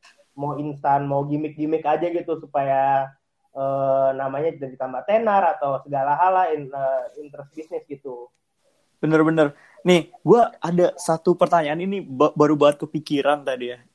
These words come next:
Speaker 2: Nih, terkait, eh, para investor yang mau, mau instan gitu, eh, dengan, dengan beli pemain-pemain yang, yang apa ya, bisa dibilang ya dia bintangnya lah. Nah, menurut lu nih, perlu nggak sih P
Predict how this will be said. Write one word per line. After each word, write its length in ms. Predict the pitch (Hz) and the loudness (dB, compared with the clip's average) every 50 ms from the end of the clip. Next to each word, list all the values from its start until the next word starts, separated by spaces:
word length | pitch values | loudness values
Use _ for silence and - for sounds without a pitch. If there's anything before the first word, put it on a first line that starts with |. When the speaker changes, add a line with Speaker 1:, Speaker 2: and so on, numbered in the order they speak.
| _ _ _ | _ _ _
Speaker 2:
Nih, 160 | 139 131 127 - | -12 -12 -12 -10
terkait, 680 | - - 127 - - 127 127 127 127 139 175 196 190 - _ _ _ _ - | -8 -8 -6 0 2 4 4 6 6 6 6 4 4 -2 _ _ _ _ -2
eh, 640 | - 139 139 135 135 135 135 131 131 131 131 131 131 127 _ | 0 0 2 2 2 2 2 2 2 2 2 2 0 0 _
para 240 | - 139 135 139 135 - | 4 4 4 4 2 0
investor 520 | 143 131 - 135 123 120 - - 196 208 | -6 -6 -4 -6 -6 -4 0 0 0 0
yang 280 | 165 139 135 127 123 _ | 0 -4 -8 -12 -16 _
mau, 560 | _ - 131 131 127 123 123 131 151 202 202 - - _ _ _ _ _ _ _ _ _ _ - | _ -10 -4 0 2 2 2 2 0 -2 -2 -4 -10 _ _ _ _ _ _ _ _ _ _ -4
mau 160 | - - 135 139 | 2 2 2 4
instan 560 | 170 175 190 202 - - 175 160 151 151 127 | 4 2 0 0 2 2 2 2 2 -2 -6
gitu, 240 | 123 120 120 117 120 123 - _ - - _ - _ | -4 -4 -4 -4 -6 -10 -16 _ -20 -20 _ -18 _
eh, 320 | 135 123 120 120 120 120 120 120 | -8 -6 -4 -4 -4 -4 -6 -6
dengan, 320 | 123 127 123 123 123 120 | -8 -6 -4 -4 -4 -4
dengan 320 | - 127 123 120 123 123 | -6 -8 -6 -6 -4 -4
beli 160 | 123 123 120 120 | -2 -2 -2 -2
pemain-pemain 640 | 131 123 123 127 123 123 123 120 123 123 120 120 | -2 -4 -4 -4 -4 -2 -4 -4 -4 -6 -6 -6
yang, 220 | 123 123 123 120 120 120 120 _ _ _ _ _ _ _ - | -6 -6 -6 -6 -8 -10 -14 _ _ _ _ _ _ _ -2
yang 160 | 127 127 123 123 127 127 123 123 123 123 123 127 123 | -2 0 0 -2 -6 -6 -6 -6 -6 -6 -6 -2 -2
apa 160 | 127 - 135 | 0 2 2
ya, 140 | 120 113 117 - - | 2 2 0 -2 -4
bisa 240 | 127 120 - 135 | -4 -2 -2 -2
dibilang 400 | 123 120 117 127 143 160 160 - | -2 -2 0 2 2 2 2 2
ya 160 | 139 120 110 110 | -2 -2 -2 0
dia 400 | - 135 147 151 131 - - - - | 2 4 6 6 6 4 0 -8 -16
bintangnya 640 | - 135 127 123 120 120 117 117 113 117 123 127 123 | -12 -6 -6 -6 -4 0 -2 -2 -2 -2 -6 -4 -4
lah. 140 | 120 117 - _ _ _ _ _ _ _ | -4 -4 -6 _ _ _ _ _ _ _
Nah, 320 | - 135 127 120 120 _ _ _ _ | -2 -2 -2 -2 -6 _ _ _ _
menurut 400 | _ 156 156 160 160 165 165 165 | _ -2 -2 2 2 2 2 4
lu 160 | 185 175 175 | 4 4 4
nih, 160 | 147 123 120 _ _ _ _ 180 - _ _ _ _ _ _ _ _ _ _ _ _ | 2 -2 -10 _ _ _ _ -20 -20 _ _ _ _ _ _ _ _ _ _ _ _
perlu 320 | 208 208 208 233 277 294 262 | 4 4 6 4 2 2 2
nggak 160 | 185 139 139 | 0 -2 -4
sih 240 | 147 - 233 233 226 | -4 -6 -6 -8 -8
P 160 | _ _ | _ _